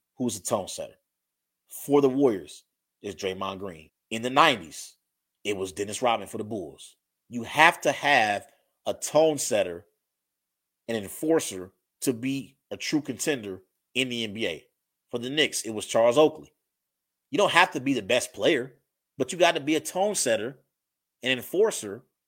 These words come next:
and that's what Patrick Beverley will be for the Lakers next season. Now, when it comes to whether or not they can coexist as teammates,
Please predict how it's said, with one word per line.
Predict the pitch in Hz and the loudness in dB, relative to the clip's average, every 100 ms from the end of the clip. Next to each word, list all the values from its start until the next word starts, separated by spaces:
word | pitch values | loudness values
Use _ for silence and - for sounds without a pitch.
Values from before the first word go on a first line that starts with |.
| _ _ _ - | _ _ _ -2
and | 147 131 | -2 4
that's | 143 151 | 6 6
what | 160 165 | 0 -4
Patrick | 135 131 127 | -4 -4 -6
Beverley | 104 139 131 117 | -2 -2 0 -6
will | 110 107 | -8 -6
be | 123 113 90 _ _ _ _ _ _ | -4 -4 -8 _ _ _ _ _ _
for | - - 135 | -10 0 0
the | 123 | 2
Lakers | 117 120 92 80 - - _ _ _ _ _ _ _ _ _ | 2 0 -2 -14 -16 -20 _ _ _ _ _ _ _ _ _
next | 104 110 - | -4 -2 -2
season. | - 107 78 - _ _ _ _ _ _ | -4 -6 -12 -20 _ _ _ _ _ _
Now, | 147 170 90 - _ _ _ | 6 8 8 0 _ _ _
when | - 185 | 2 4
it | 190 | 8
comes | 269 285 | 8 8
to | 190 | 4
whether | 165 220 220 | 6 6 4
or | |
not | 202 190 196 - - _ _ _ _ | 2 6 6 4 -6 _ _ _ _
they | 147 165 | 2 2
can | 143 | 2
coexist | 113 - 175 131 - 170 - - | -2 0 2 0 0 -2 -2 0
as | 127 - - | 0 0 -6
teammates, | 247 254 135 101 - - | -6 -6 -6 -8 -10 -16